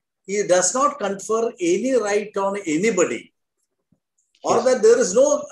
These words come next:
Speaker 1: assured right to have the case tried by the same court where it was in existence. Your right to file an appeal cannot be retrospectively taken away,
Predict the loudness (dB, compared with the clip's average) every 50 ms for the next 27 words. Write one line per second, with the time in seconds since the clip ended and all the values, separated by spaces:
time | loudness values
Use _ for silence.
0 | -6 -4 -4 -4 -4 -6 -6 0 4 4 6 6 4 2 -2 -6 -4 -2 0 0
1 | 0 -2 -6 -12 _ _ _ -6 -6 -6 -4 -4 -2 -2 -2 -2 -4 -6 -12 _
2 | _ _ -4 -4 -2 0 0 0 0 0 -2 -4 -6 -6 -4 -2 0 2 2 0
3 | -2 -2 -4 -2 0 0 0 0 -2 -6 -10 -8 -6 -6 -4 -2 0 0 0 0
4 | 0 -4 -6 -4 -2 -2 -2 -2 -2 -2 0 0 0 0 -2 -8 -16 _ _ -18
5 | -12 -10 -10 -6 -2 0 0 0 0 -2 -4 -4 -6 -6 -8 -10 -12 -12 -12 -12
6 | -14 -14 _ -12 -12 -12 -12 -16 -20 _ _ _ _ _ _ _ _ _ _ _
7 | _ _ _ _ _ _ _ _ _ _ _ _ -2 0 0 2 2 2 2 2
8 | 2 0 -2 -4 -4 -2 2 2 4 4 4 4 4 2 -2 -4 -4 -4 -4 -4
9 | -4 -8 -10 -14 _ _ -6 -4 0 0 0 0 0 0 -2 -2 -2 -2 -2 -2
10 | -2 -2 -2 -4 -6 -6 -8 -8 -8 -6 -4 -2 -2 -2 -2 -4 -4 -4 -4 -6
11 | -6 -8 -12